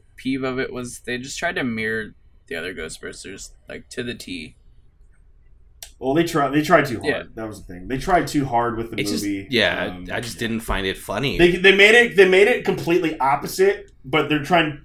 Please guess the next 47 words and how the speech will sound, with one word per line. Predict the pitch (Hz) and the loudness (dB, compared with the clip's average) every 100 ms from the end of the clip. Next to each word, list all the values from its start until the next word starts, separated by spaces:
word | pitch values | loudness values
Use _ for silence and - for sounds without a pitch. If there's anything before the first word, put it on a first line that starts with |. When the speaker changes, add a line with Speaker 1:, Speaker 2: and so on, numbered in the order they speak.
| - | -10
Speaker 2:
to | 143 | -4
do | 151 151 | 0 0
it | 139 | -2
completely | 135 117 185 190 185 | -6 -2 2 4 4
opposite | 170 170 180 | 2 0 -4
with | 143 | -2
female | 165 156 139 | -2 -2 0
cast. | 147 135 127 131 - - _ - _ _ - | 2 2 0 -6 -16 -20 _ -20 _ _ 4
Uh, | 165 123 117 - | 6 6 2 0
dude, | 147 151 143 135 127 - - | 2 4 4 2 0 -8 -8
dude, | 143 139 | 2 2
receptionist, | - 180 - 127 117 113 | 2 4 4 4 0 -8
who's | 110 - | -10 -12
a | |
fucking | - - 110 101 | -12 -10 -10 -10
idiot. | 104 - 185 170 - - - - - 143 | -12 -10 -4 -2 -2 -6 -10 -10 -8 4
<laughs> | |
Like, | 220 190 180 160 - - - - - - - - - | 4 6 4 2 -2 -16 -18 -18 -20 -20 -20 -14 -2
and | 180 185 | 0 4
then | 202 196 180 - | 4 4 0 -2
they, | 180 180 175 - | 2 2 2 0
I | 180 180 | -2 2
thi-, | 220 214 | 2 2
feel | 220 | 0
like | 233 214 | -2 -2
they | |
just | 190 185 - | -4 -4 -2
try | 190 185 | 2 2
too | 180 170 | 2 -2
hard. | 139 220 - - - | 2 4 2 0 -6
And | 127 139 131 123 - - | -4 -2 -2 -4 -8 -8
did | 123 160 | -6 -4
they | 190 | -2
even | 208 | -2
have, | 190 147 135 | -2 -4 -8
like, | - - | 2 8
Bill | - | 10
Murray's | 165 170 156 | 8 0 -4
blessing, | - 120 139 185 190 156 | -6 -6 -4 -2 -2 -2
or | 127 | -4
was | 123 | -4
he | 151 | -2
in | 151 | -2
the | 156 | -2
movie? | 170 175 | -2 -2
I | 147 | -4
forgot. | - - - - | -8 -10 -10 -14